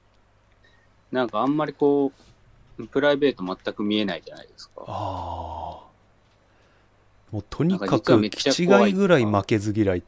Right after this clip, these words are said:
Speaker 2: ていうのはよく聞くよね。
Speaker 1: うん。それは聞きます。
Speaker 2: うん。
Speaker 1: なんか、あまりに出てこないから逆に怖いっていう
Speaker 2: ああ。いや、なんか、初めて見せた人間性みたいなのが、あの、コービーの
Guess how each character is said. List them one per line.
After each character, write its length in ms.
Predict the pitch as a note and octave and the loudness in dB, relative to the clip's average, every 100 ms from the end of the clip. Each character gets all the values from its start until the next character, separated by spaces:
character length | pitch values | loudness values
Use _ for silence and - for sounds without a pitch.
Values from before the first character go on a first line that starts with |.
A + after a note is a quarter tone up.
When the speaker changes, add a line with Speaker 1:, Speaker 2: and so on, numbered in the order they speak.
| - | -12
Speaker 2:
て 100 | - | -8
い 480 | F#2+ F2+ F2+ F2 F#2+ | -4 -4 -4 -6 -8
う 100 | G#2 | -10
の 120 | G#2+ | -8
は 80 | F#2 | -6
よ 140 | F#2 F#2 | -6 -6
く 120 | F#2 | -8
聞 160 | - | -12
く 120 | - F#2 | -8 -6
よ 120 | D#2+ | -6
ね。 280 | E2 - A2 _ _ _ _ _ _ _ - | -12 -20 -20 _ _ _ _ _ _ _ -12
Speaker 1:
う 60 | |
ん。 160 | F2 D#2 - _ _ _ _ _ _ _ _ _ | -10 -10 -16 _ _ _ _ _ _ _ _ _
そ 100 | G2+ | -10
れ 120 | G2+ | -6
は 320 | G2 G2 F#2+ F#2 | -6 -6 -8 -10
聞 120 | - - | -16 -10
き 100 | F#2 | -8
ま 140 | E2+ | -8
す。 160 | - - | -12 -8
Speaker 2:
う 20 | |
ん。 20 | |
Speaker 1:
な 100 | G#2+ | -4
ん 80 | G2+ | -4
か、 220 | F#2 D#2+ - _ _ _ | -4 -8 -10 _ _ _
あ 100 | - | -2
ま 160 | A#2 E3 | 2 4
り 100 | F3+ | 4
に 220 | D#3 G#2+ - _ _ - | 2 0 -6 _ _ -12
出 240 | A2 B2 | -2 0
て 100 | G#2 | 0
こ 140 | G2+ | -2
な 120 | F#2+ E2+ | -4 -4
い 60 | |
か 120 | - | -6
ら 80 | D#2+ | -10
逆 240 | E2 F2+ G#2 | -6 -4 -4
に 100 | F#2+ | -6
怖 280 | - G2 F#2 | -2 -2 -2
い 40 | |
っ 20 | |
て 100 | - | 0
い 40 | A#2 | 4
う 20 | |
Speaker 2:
あ 800 | A2 G#2 G2 F#2+ F2+ F2+ E2+ E2+ | 6 6 4 2 2 0 -4 -8
あ。 60 | - _ _ _ _ _ _ _ _ _ _ _ | -14 _ _ _ _ _ _ _ _ _ _ _
い 80 | B2+ | 2
や、 140 | C#3 | 4
な 120 | C3 D3+ | 6 4
ん 40 | |
か、 280 | - A2 - _ _ | 4 4 4 _ _
初 300 | - - D3 | -10 -4 2
め 120 | A3+ | 4
て 280 | F3+ B2+ A2 | 6 6 4
見 140 | A2+ B2+ | 2 0
せ 140 | A#2+ | 2
た 120 | A#2 | 2
人 240 | G#2 A#2 A2+ | 2 2 4
間 160 | A2 | 2
性 160 | A2 A#2+ | 2 0
み 140 | A2+ | 0
た 100 | G#2+ | 0
い 40 | F#2+ | 0
な 120 | F#2+ | 0
の 120 | F#2+ | 0
が、 120 | G2+ | 2
あ 40 | G2+ | 2
の、 120 | G2 | 0
コ 220 | - F3 | 4 4
ー 40 | |
ビ 180 | A#2+ G2+ | 6 0
ー 40 | F2+ | -6
の 280 | F2 F2 | -8 -10